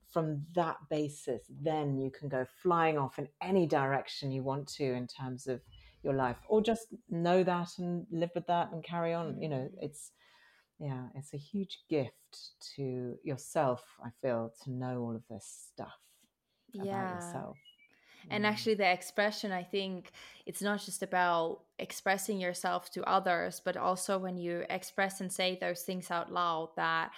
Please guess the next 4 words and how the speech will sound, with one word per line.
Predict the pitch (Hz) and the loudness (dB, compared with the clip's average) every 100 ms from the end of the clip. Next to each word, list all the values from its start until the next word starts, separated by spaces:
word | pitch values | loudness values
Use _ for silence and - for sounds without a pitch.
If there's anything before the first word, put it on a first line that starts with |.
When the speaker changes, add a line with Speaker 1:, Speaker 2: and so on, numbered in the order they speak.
| - - _ | -18 -20 _
Speaker 2:
you | - 175 202 | -12 -2 0
yourself | 190 190 180 175 - 214 214 175 - - - - _ _ _ _ _ - | 2 0 0 -2 -2 0 0 -2 -4 -10 -18 -20 _ _ _ _ _ 0
are | 180 160 - - | 2 2 0 -10
clear, | 196 180 170 165 | -4 -2 0 -2